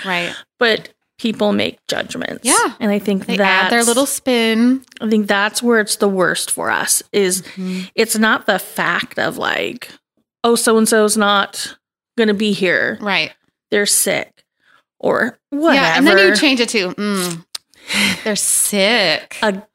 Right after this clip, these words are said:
Speaker 2: again
Speaker 1: Yes.
Speaker 2: with quotes.
Speaker 1: Yes.
Speaker 2: Finger quotes.
Speaker 1: Big difference between just sharing, like,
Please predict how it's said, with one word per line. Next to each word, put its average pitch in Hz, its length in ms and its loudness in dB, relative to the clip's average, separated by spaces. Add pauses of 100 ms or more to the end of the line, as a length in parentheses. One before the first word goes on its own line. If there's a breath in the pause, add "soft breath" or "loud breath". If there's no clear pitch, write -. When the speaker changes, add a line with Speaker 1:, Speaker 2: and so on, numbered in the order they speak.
(400)
Speaker 2:
again 202 840 2
Speaker 1:
Yes. 330 260 0
Speaker 2:
with 220 200 2
quotes. 202 680 0
Speaker 1:
Yes. 185 300 -2
Speaker 2:
Finger 202 240 0
quotes. 208 400 2
Speaker 1:
Big 302 260 2
difference 247 360 0
between 208 320 -2
just 196 180 -4
sharing, 180 400 0
like, 175 300 -4